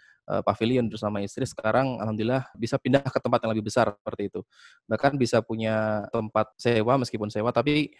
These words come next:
bisa luas gitu. Kita ada, ada kantor juga. Dulu kantor kita mulai dari, dari kamar kecil juga.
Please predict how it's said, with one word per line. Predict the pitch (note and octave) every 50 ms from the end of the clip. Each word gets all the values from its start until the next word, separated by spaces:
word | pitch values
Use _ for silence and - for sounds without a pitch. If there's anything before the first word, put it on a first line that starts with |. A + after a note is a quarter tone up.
| - - _ _ _ _ _ _ _ C3+
bisa | B2 - B2+ A2+ A2 A2 A2 A2 G2+
luas | - B2+ C#3 C#3 B2+ A#2 -
gitu. | - G#2+ -
Kita | G#2 A2+ - C#3 C3+ C3
ada, | A#2+ A2 G#2+ G#2+ G#2+
ada | G#2+ G#2+
kantor | - G#2+ G#2+ G#2 A2 G#2
juga. | A2+ G#2+ G#2
Dulu | G2+ A2+ C3
kantor | D3 - D3+ C#3 C3+ C3+ C#3
kita | C#3+ - D#3
mulai | C#3+ C3 C3 B2+ A#2
dari, | A2+ A#2 A#2 A2+ - -
dari | - A2+ G#2
kamar | A2 - A2 A2+ A2+ G#2+ -
kecil | A#2+ A#2 - B2+ A2+
juga. | A2 G#2 G#2+ -